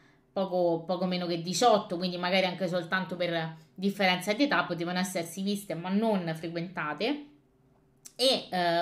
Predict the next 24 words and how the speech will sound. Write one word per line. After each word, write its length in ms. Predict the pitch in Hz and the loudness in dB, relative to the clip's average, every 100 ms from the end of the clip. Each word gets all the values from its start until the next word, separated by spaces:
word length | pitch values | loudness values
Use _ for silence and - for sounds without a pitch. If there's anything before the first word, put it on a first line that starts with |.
| - | 0
Umberto 460 | 208 226 214 - | 6 6 6 2
Ganci, 360 | 285 196 220 180 | 4 4 2 -4
appunto 560 | 160 226 208 196 165 - - - - | -8 -2 -2 0 -4 -8 -20 -20 -8
il 120 | 190 | -8
fondatore, 880 | - 196 202 285 254 180 156 156 - - - - | 0 4 6 8 8 6 2 -4 -14 -20 -20 -4
ehm, 300 | 190 170 170 | 0 0 0
di 140 | 185 | -2
questa 280 | 214 240 214 | 4 4 4
associazione, 1080 | 190 240 320 427 - 185 185 202 233 247 - | 0 2 2 0 -2 0 2 4 4 2 2
eh, 360 | 196 190 185 202 | 4 4 4 2
dice 240 | 254 277 | 4 4
proprio 320 | 226 208 202 | 6 4 2
questo. 720 | 185 165 160 - 185 185 - - - - - - - | 0 -2 -4 -2 -2 -2 -6 -20 -20 -20 -20 -16 -2
Eh, 320 | 208 196 214 | 2 4 4
dice, 640 | 285 320 277 262 277 269 - | 6 6 8 6 6 2 2
eh, 400 | 214 196 196 196 | 4 6 4 4
"Chiedevamo 480 | 277 269 330 240 208 | 2 4 4 4 4
la 120 | 196 | 2
presenza 500 | 233 254 220 202 202 | 2 2 2 2 -2
a 120 | 196 | 0
tutte 340 | - 294 285 196 | 2 2 4 4
le 100 | 185 | 4
lezioni, 920 | 190 190 - 180 170 185 247 - - - - - - - | 0 -4 -4 -2 -2 -2 -4 -4 -12 -20 -20 -20 -20 -6
ehm, 760 | 208 190 180 180 175 160 - | 2 4 4 0 -6 -10 -12